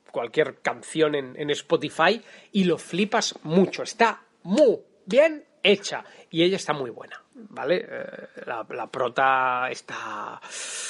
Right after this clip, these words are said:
está, ¿cómo está? ¿Cómo está? ¡Qué barbaridad! ¡Qué,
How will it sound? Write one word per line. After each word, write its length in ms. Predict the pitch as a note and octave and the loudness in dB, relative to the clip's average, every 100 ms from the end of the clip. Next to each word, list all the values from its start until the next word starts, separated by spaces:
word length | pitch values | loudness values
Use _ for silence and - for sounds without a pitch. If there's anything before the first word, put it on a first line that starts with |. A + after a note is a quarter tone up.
| - - | -12 -12
está, 300 | - - - - - - - - - - - - | -12 -10 -8 -6 -6 -4 -4 -6 -4 -6 -6 -8
¿cómo 240 | - D#3 | -10 -8
está? 480 | - - C#3 C#3+ C#3+ | -8 -8 -6 -6 -4
¿Cómo 240 | D#3+ F#3+ F#3 | -4 -2 -4
está? 680 | - - D3 F#3+ F#3+ D3 - | -6 -10 -2 0 0 -2 0
¡Qué 100 | G#3 | 0
barbaridad! 1300 | A#3 F#3 D#3+ C#3 C#3 C3 D#3+ G#3 F3+ B2+ D3+ F3+ | 2 0 0 -2 -4 0 2 4 2 2 2 2
¡Qué, 180 | - B3 | 0 -2